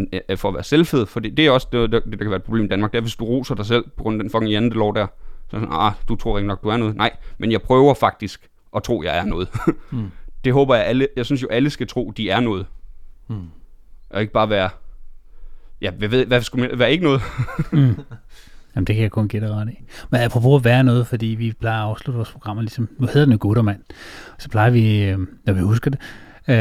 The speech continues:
Speaker 3: øh, og ligesom spørge vores, øh, vores gæst, om, om du måske har en eller anden, det kan også være flere, øh, mand eller kvinde, som du vil fremhæve, som her inden for den sidste periode har været en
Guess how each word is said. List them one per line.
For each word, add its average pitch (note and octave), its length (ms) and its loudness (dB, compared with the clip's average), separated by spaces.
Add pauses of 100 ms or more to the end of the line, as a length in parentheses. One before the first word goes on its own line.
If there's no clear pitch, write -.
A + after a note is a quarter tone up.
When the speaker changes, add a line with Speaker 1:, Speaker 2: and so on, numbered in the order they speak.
(280)
Speaker 3:
øh, G#2+ 60 -2 (460)
og - 140 -2
ligesom C3 220 4
spørge A#2 360 4
vores, A2+ 380 0
øh, G2 320 -2
vores G#2 220 -4
gæst, - 360 -4
om, G2+ 440 -2 (340)
om B2+ 100 -2
du F3 140 6
måske F#3 300 6
har B2+ 300 2
en E3 160 4
eller A#2+ 80 6
anden, C3 240 4 (600)
det - 80 -8
kan E2+ 80 -8
også - 120 -14
være A2 60 2
flere, F#2+ 260 -4 (520)
øh, A2 180 2
mand A2+ 220 0
eller A#2+ 140 -2
kvinde, A2 320 -2
som - 140 -4
du A2 80 -6
vil B2+ 80 0
fremhæve, B2+ 480 2
som A#2 300 0
her C3+ 180 -2
inden B2+ 260 0
for C3+ 100 -4
den A#2+ 120 0
sidste B2 380 -4 (120)
periode A#2 320 0
har A#2+ 140 -4
været A2 300 -2
en A2 180 -4